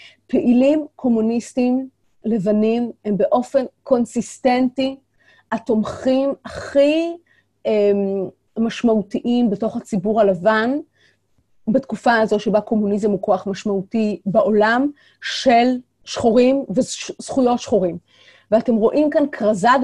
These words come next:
בחירות לקראת הבחירות של אלף תשע מאות שלושים ושתיים, Equal rights for Negroes everywhere, vote communist. המועמד של המפלגה הקומוניסטית לנשיאות הוא לבן,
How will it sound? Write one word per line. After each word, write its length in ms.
בחירות 520
לקראת 320
הבחירות 460
של 160
אלף 180
תשע 180
מאות 160
שלושים 320
ושתיים, 560
Equal 440
rights 260
for 160
Negroes 640
everywhere, 640
vote 520
communist. 760
המועמד 600
של 140
המפלגה 320
הקומוניסטית 520
לנשיאות 480
הוא 80
לבן, 400